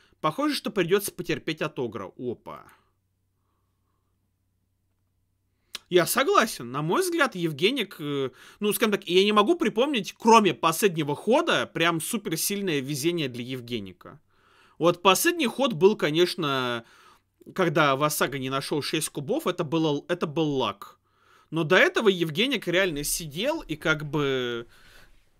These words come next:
из говна и палок пытался собрать слово "счастье". Собрал по итогу. Я без шуток говорю, это лучшая игра Евгеника за, там, много-много-много сезонов.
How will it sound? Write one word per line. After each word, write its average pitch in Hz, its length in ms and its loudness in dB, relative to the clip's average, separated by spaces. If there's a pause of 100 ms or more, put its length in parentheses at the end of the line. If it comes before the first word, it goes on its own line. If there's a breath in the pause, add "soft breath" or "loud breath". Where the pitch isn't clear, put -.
(1200 soft breath)
из 160 180 -2
говна 208 360 2
и - 20 4
палок 240 400 4
пытался 180 400 0
собрать 165 420 -2
слово 131 720 -2
"счастье". - 680 -8 (140)
Собрал 285 520 2
по 180 120 2
итогу. 131 480 -6 (680 soft breath)
Я 180 160 4
без 190 180 2
шуток - 360 -4
говорю, 170 320 4
это 226 180 0
лучшая 175 420 -2
игра 151 200 -4
Евгеника 139 1000 -4 (380 soft breath)
за, 131 1000 -2
там, 107 460 -10 (300)
много-много-много 143 1160 -2
сезонов. 110 600 -12